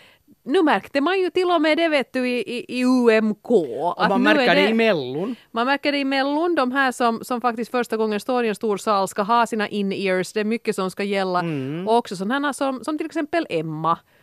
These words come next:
Speaker 1: Som var en stor förhandsfavorit. Så det kunde sen liksom, hon snubbla på mållinjen för att det var en så annan situation. Medan någon Günther som kan det
Speaker 2: <laughs>
Speaker 1: där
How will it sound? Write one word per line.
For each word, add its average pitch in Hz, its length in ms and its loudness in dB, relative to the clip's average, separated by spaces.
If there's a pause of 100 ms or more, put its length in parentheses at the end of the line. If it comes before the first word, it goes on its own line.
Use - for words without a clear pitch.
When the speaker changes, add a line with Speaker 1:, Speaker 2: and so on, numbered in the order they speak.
(320)
Speaker 1:
Som 175 500 -2
var 208 160 0
en 233 80 0
stor 220 400 -2
förhandsfavorit. 175 920 -2
Så - 80 -8
det 220 80 -2
kunde 208 340 -4
sen 214 220 -4
liksom, 185 260 -6
hon 208 80 -4
snubbla 185 320 -2
på 180 100 -2
mållinjen 160 540 -4
för 151 100 -10
att 139 220 -6
det 170 100 -12
var 170 100 -6
en 160 80 -4
så 180 140 -10
annan 160 360 -6
situation. 147 640 -10 (360)
Medan 196 460 2
någon 311 300 0 (400)
Günther 170 840 2
som 233 280 0
kan 240 440 4
det 208 200 4
Speaker 2:
<laughs> - 0 -
Speaker 1:
där 180 340 2